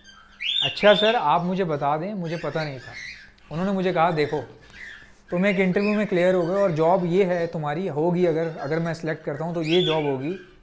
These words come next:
कि तुम्हारे पास, अ, वेबसाइट का एक्सेस होगा, एक, अ, महदूद लिमिटेड एक्सेस होगा तुम्हारे पास, उसमें रहते हुए तुमने वेबसाइट को,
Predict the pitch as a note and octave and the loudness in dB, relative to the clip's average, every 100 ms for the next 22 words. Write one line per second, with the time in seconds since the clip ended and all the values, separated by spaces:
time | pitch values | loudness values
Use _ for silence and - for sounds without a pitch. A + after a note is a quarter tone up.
0 | - - - - - - - - E3 F3 | -20 -20 -20 -20 -20 -20 -10 -2 0 0
1 | E3 E3 E3+ F#3+ F#3+ F#3+ G3+ - - - | 0 2 2 2 4 2 2 -4 -16 -10
2 | D#3+ D3 D3 E3 - D3+ E3 - G3+ G3 | -2 0 0 -2 0 0 2 4 4 4
3 | G3 F3 - A3 - G3+ G3 G3+ - - | 2 0 -2 -6 -2 -2 -2 -4 -10 -20
4 | - - - E3 - - - - - - | -20 -18 -8 -8 -8 -16 -18 -20 -16 -8
5 | C#3+ C#3 D#3 D#3 D#3 G#3 F3+ F3 F#3 G3+ | -4 -2 0 2 2 2 2 0 2 2
6 | F#3+ F#3 G#3+ G#3 G3 G3+ F#3+ E3 E3 E3+ | 2 0 -4 -2 0 0 -2 -2 -2 -4
7 | G#3 - - - - - - F#3 - A3+ | -8 -10 -18 -18 -18 -16 -8 -4 0 2
8 | G3 F3 F3+ A3 G#3+ G#3+ G3 F#3+ G#3 G#3 | 4 2 4 4 2 2 0 -2 -2 -2
9 | D#3+ D#3 D#3 G3 G3+ - F#3 F#3 | 0 -2 0 0 0 -2 -2 -2